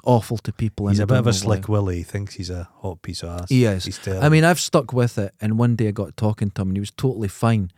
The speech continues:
Speaker 1: but he's a very difficult person.
Speaker 2: Yeah, he's
Speaker 1: He's
Speaker 2: not.
Speaker 1: not in the right position. He's not in the
Speaker 2: No,
Speaker 1: right job.
Speaker 2: he's not.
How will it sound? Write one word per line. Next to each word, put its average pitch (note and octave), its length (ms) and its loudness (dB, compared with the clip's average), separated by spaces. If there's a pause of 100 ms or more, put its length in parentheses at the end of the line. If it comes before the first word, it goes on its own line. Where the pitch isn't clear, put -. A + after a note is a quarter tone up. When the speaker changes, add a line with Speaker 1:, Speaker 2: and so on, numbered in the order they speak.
(520)
Speaker 1:
but G#2+ 240 -2 (300)
he's A#2 240 -10
a A2+ 80 0
very A2 480 2
difficult G#2+ 540 -6
person. A2+ 500 -4
Speaker 2:
Yeah, G2 200 -4
he's F2+ 100 -8
Speaker 1:
He's A#2 200 2
Speaker 2:
not. C3+ 140 6
Speaker 1:
not B2+ 60 -2
in B2+ 100 4
the A#2+ 80 4
right A2 280 0
position. G2 460 -4
He's A#2 120 -2
not B2+ 100 0
in A#2 80 2
the A2 60 0
Speaker 2:
No, G2+ 60 -2
Speaker 1:
right F#2+ 120 -6
job. F2+ 320 -6
Speaker 2:
he's F#2 220 -10
not. D#2+ 280 -12